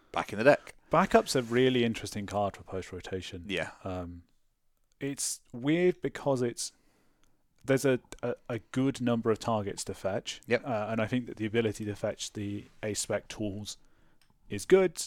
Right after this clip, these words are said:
Speaker 1: And
Speaker 2: Uh,
Speaker 1: special energies.
Speaker 2: and special energies. We're getting, you know, some slightly more applicable special energies, particularly with Mist. You may not want to be running more than one or two because they're basically a really awkward to, uh, remove tool.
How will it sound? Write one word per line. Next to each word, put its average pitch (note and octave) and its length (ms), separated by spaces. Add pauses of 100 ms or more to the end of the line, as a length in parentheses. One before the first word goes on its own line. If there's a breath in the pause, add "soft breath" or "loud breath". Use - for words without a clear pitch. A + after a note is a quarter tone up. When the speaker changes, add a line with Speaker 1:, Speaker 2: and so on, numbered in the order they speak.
(120)
Speaker 1:
And A2 100
Speaker 2:
Uh, A2 40
Speaker 1:
special G#2 340
energies. C3+ 380
Speaker 2:
and B2+ 80
special B2+ 340
energies. D3 540 (100)
We're A2 100
getting, A2 380 (180)
you A#2 80
know, G#2+ 200
some F2+ 340 (540)
slightly G#2 560
more G2+ 260
applicable G#2+ 480
special G#2 380
energies, G#2 340
particularly - 500
with G2+ 80
Mist. B2+ 340
You A2 60
may G#2+ 120
not G#2+ 140
want G#2+ 220
to - 80
be G#2 120
running G2+ 380 (420)
more G2 240
than G2 160
one G2+ 180
or F#2+ 80
two G#2 320
because G2+ 220
they're F#2+ 100
basically G#2 400
a F#2 100
really F#2+ 300 (100)
awkward G2+ 420
to, G#2+ 120
uh, G2+ 40 (180)
remove G#2 400
tool. A2+ 400